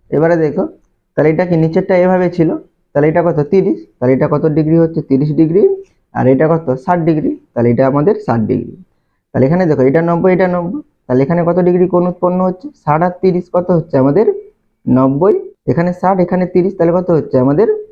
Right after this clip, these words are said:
নব্বই। তাহলে এখানে দেখো প্রত্যেকটি কোণের মান কত ডিগ্রি? নব্বই ডিগ্রি।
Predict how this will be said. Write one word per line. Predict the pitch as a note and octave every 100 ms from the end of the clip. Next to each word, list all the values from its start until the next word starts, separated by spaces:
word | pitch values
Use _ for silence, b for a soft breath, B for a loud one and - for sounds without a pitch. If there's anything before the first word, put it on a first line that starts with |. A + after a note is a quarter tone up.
| _ -
নব্বই। | C3+ F3 E3+ D#3+ D#4 - _ _ _ B2+
তাহলে | B2
এখানে | E3+ G3+
দেখো | D#3+ B2
প্রত্যেকটি | A#2 C#3 C#3+ - F#3+ -
কোণের | F#3+ D#3+ E3+ F#3
মান | F3 E3+
কত | D3 F3+
ডিগ্রি? | E3+ F3+ A3+ F#4 - _ C3
নব্বই | C#3 C#3 E3+
ডিগ্রি। | D#3 D3+ D3+